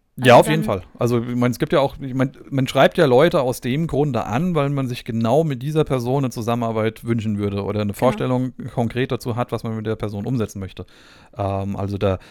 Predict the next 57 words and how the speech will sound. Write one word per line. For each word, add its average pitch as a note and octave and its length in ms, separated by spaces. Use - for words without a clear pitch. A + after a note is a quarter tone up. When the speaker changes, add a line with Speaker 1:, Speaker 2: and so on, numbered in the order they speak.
Speaker 1:
sitzt G#2 400
ja B2+ 100
auch G#2+ 180
ein G#2+ 120
bisschen, A#2 720
bisschen G#2+ 320
Gedankengang A#2 1500
dann G#2+ 180
vor-, A2 280
vorher A#2 320
schon A#2 180
einfach G#2+ 220
mit A2 180
in A2 80
der G#2+ 100
ganzen G#2+ 220
Geschichte A#2 320
mit A#2 140
drin. B2 220
Man A2 100
soll G#2+ 180
ja G#2+ 80
nicht G#2+ 140
einfach G2+ 160
nur G#2+ 120
so G#2 100
Massenanschreiben A2 680
machen A2 240
und G#2 140
gucken, A#2+ 320
äh, A2 160
von A2 240
hundert A#2+ 300
wird A2+ 160
schon, A2+ 480
wird, A2+ 220
werden A2 220
schon A2+ 140
fünf A#2+ 220
sein, A#2 240
die A2+ 100
Ja G#2+ 240
sagen G2+ 360
oder F#2+ 180
so G2+ 140
in G2+ 80
der B3 100
Speaker 2:
Ja, A#3+ 40
Speaker 1:
Richtung, A#3 200
Speaker 2:
genau. A2+ 80
Speaker 1:
sondern G#2+ 340
konkrete A2+ 480
Ideen A2+ 360
für A2+ 140
konkrete G#2 400
Leute, A#2 600
einfach G#2+ 380